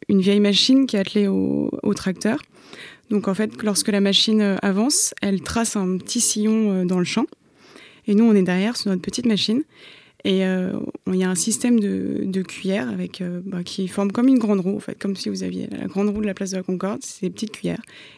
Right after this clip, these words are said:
Et vous posez votre pomme de terre sur chacune des cuillères. Et au fur et à mesure que le tracteur avance, hop,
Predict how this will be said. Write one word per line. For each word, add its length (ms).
Et 80
vous 100
posez 300
votre 160
pomme 160
de 80
terre 180
sur 160
chacune 320
des 80
cuillères. 380
Et 60
au 60
fur 160
et 40
à 40
mesure 360
que 120
le 420
tracteur 340
avance, 420
hop, 220